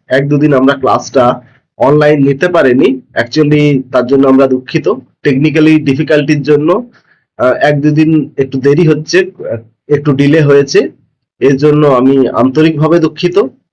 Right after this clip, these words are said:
কিন্তু ভালো কথা, এই সময়টাকে আমি ম্যাক্সিমাম ইউটিলাইজ করেছি, ডে নাইট পরিশ্রম করে কেমওয়াইজ অ্যাপটিকে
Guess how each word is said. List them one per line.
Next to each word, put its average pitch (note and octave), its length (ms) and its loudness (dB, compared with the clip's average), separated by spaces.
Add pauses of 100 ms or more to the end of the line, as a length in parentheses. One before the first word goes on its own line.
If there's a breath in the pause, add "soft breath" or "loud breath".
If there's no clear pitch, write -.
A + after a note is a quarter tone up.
কিন্তু C#3 180 -2
ভালো C3 260 0
কথা, D3+ 340 -2 (440 loud breath)
এই C#3 120 -2
সময়টাকে C#3+ 640 0
আমি C3+ 320 0 (200)
ম্যাক্সিমাম D3 520 0
ইউটিলাইজ D3 560 0
করেছি, D#3+ 500 -2 (540)
ডে C#3+ 140 2
নাইট C#3 240 0
পরিশ্রম D3 460 -2
করে D3+ 200 2
কেমওয়াইজ C#3 540 0
অ্যাপটিকে C3+ 600 -2